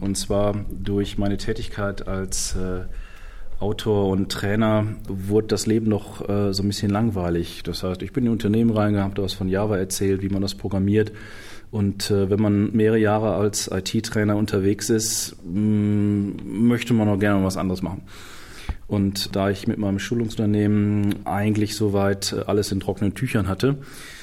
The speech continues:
ähm, hatte ich wirklich genügend Zeit gehabt und, äh, dann kommt man auf so verrückte Ideen. Sowas wie, man hat, äh, fünf Wochen Urlaub und nach der zweiten Woche fragt man sich, "Was mache ich denn jetzt? Ich möchte doch wieder arbeiten." Ja, und dann, äh, kam ich auf die Idee, dem Museum aus zwei Gründen, weil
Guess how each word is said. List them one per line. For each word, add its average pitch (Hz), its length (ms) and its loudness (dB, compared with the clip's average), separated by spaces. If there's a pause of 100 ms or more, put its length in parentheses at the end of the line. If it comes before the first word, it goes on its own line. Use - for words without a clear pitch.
(200)
ähm, 107 220 0
hatte 127 160 0
ich - 80 -4
wirklich 123 260 0
genügend 107 320 0
Zeit 110 260 0
gehabt 95 440 -4
und, 95 440 -4
äh, 92 420 0
dann 98 180 -2
kommt 113 180 -2
man 104 140 0
auf 98 80 -2
so 107 100 -4
verrückte 107 420 0
Ideen. 95 560 2 (340)
Sowas 104 360 0
wie, 104 280 4
man 101 240 0
hat, 104 240 -4
äh, 98 140 -4
fünf 117 260 -2
Wochen 110 180 0
Urlaub 123 420 4
und 101 200 0
nach 104 160 -2
der 104 100 0
zweiten 101 300 0
Woche 104 160 -4
fragt 104 280 -2
man 101 80 0
sich, 98 140 0
"Was 98 120 0
mache 110 220 0
ich - 80 -4
denn 95 140 0
jetzt? 101 220 2
Ich 90 60 -2
möchte 107 220 0
doch 92 60 0
wieder 95 160 0
arbeiten." 95 420 -2 (800)
Ja, 123 140 8
und 107 140 4
dann, 110 240 4
äh, 104 200 -2
kam 107 240 0
ich 107 120 -2
auf - 100 -8
die 104 100 -2
Idee, 101 300 4 (260)
dem 101 260 2
Museum 107 520 2
aus - 160 -4
zwei 98 200 -2
Gründen, 107 340 4
weil 95 300 2